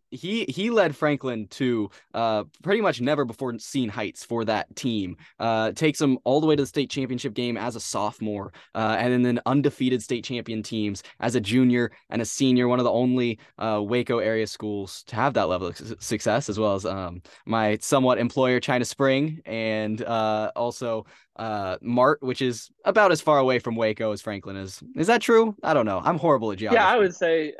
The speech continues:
Speaker 2: yeah, because, I mean, I, I'm a big golf guy, and when you think of the places to play golf, um, around Waco, Battle Lake comes up, and that's Mart. So, I mean, I guess you could say that Mart is just about Waco.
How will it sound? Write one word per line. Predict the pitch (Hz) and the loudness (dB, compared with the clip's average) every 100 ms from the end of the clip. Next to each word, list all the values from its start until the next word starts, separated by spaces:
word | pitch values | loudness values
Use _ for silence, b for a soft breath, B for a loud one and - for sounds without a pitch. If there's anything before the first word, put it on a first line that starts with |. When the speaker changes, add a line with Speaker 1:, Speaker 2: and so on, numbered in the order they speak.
| - | -8
Speaker 2:
yeah, | 156 165 | -2 -2
because, | 156 170 175 156 143 - _ - | -2 -6 -8 -10 -14 -20 _ -4
I | 147 | 0
mean, | 139 | 2
I, | 143 | 0
I'm | - 147 | 2 2
a | |
big | 151 139 | 2 2
golf | 135 127 - | 2 0 0
guy, | 139 135 | 0 0
and | 131 131 123 120 b - | 0 -4 -4 -12 b -4
when | 151 | 0
you | 143 | 2
think | 151 156 | 2 2
of | 147 | 2
the | 147 | 0
places | 143 147 143 135 | 2 0 0 -6
to | 135 | -4
play | 151 139 | 0 2
golf, | 131 131 127 _ _ 127 _ | 4 2 0 _ _ -20 _
um, | 139 120 113 117 | -6 -6 -6 -4
around | 123 127 131 123 | 0 2 2 2
Waco, | 127 139 | 2 4
Battle | 123 127 127 | 4 4 4
Lake | 127 131 | 2 -2
comes | 143 135 | -4 -4
up, | 135 123 | -4 -4
and | 135 | -4
that's | 139 147 | -6 -4
Mart. | 139 139 - b b _ | 0 0 0 b b _
So, | 170 | -4
I | |
mean, | 170 | 0
I | 160 | 4
guess | 180 180 | 4 2
you | 151 | 0
could | 139 | -4
say | 139 | -4
that | 123 | -4
Mart | 123 127 123 123 | -4 -4 -2 -4
is | 120 | -8
just | - 131 120 | -6 -6 -2
about | 120 117 | 2 2
Waco. | 117 110 117 113 | 2 0 -2 -2